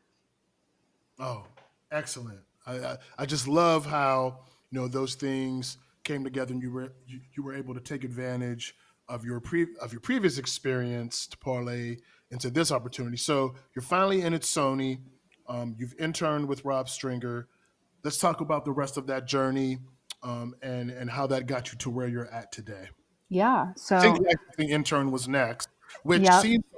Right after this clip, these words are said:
Speaker 1: also still be in that same vein of, I put this in quotes for the music industry, like, special projects, 'cause sync can kind of, not every label provides sync in the way that Sony does. So,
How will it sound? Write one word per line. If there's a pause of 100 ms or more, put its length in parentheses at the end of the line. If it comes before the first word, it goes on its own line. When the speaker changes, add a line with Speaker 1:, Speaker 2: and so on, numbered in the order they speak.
(100)
Speaker 1:
also
still
be
in
that
same
vein
of, (680)
I
put
this
in
quotes
for
the
music
industry,
like,
special
projects,
'cause
sync (280)
can
kind
of,
not
every
label
provides
sync
in
the
way
that
Sony
does.
So,